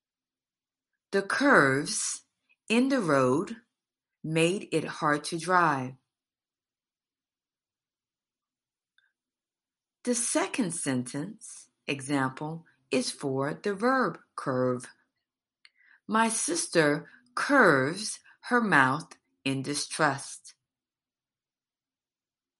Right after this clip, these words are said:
What are possible synonyms for curve? Bend, turn,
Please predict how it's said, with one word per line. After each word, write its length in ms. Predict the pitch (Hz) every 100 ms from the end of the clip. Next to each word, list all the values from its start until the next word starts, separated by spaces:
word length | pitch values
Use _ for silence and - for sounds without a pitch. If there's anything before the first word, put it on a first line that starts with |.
| _ _ _ _ _ _ _ _ _ _ _ _ _ _ _ _ _ _ _ _ _ _ _ _ - - - -
What 380 | - 220 320 - -
are 200 | 185 165
possible 600 | - 170 160 175 165 156
synonyms 960 | - - 262 285 175 127 120 117 - - _ _ _
for 560 | - 147 143 151 160 _
curve? 600 | - - 247 180 117 - - - _ _ _ _ _ _ _ _ _ _ _ _ _ _ _ _ _ _ _ _
Bend, 800 | 135 127 143 127 127 175 214 254 - _ _ _ _ _ _ _ _ _ _ _ _ -
turn, 760 | - 247 160 127 135 202 233